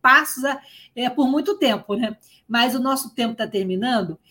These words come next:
e eu queria que você falasse da terceira edição, que você declamasse uma poesia e que a gente, é, nós, você tem um livro aí pra ofertar pros ouvintes, né?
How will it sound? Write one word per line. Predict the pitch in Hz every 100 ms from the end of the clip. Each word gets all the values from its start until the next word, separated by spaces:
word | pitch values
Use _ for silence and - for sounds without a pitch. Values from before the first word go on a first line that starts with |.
| _ -
e | 233
eu | 262
queria | 262 262 277
que | 294
você | 262 277 294
falasse | 285 247 190 180 190
da | 185
terceira | - 190 - 269 320
edição, | 294 294 269 233 233 233 240 _ - _
que | - 240
você | 240 254 240
declamasse | 214 220 208 202 240 370 -
uma | 339 330 320
poesia | 294 285 226 226 254 269 277 - _ - _
e | 277 294
que | 311
a | 320
gente, | 311 311 311 339 269
é, | 285 294 294 - _ _ 233
nós, | 277 302
você | 294 262 269
tem | 302 311
um | 320
livro | 302 254 254
aí | 285
pra | 277
ofertar | 269 269 247 - 226 233
pros | 226
ouvintes, | 214 196 226 330 - 262
né? | 269 359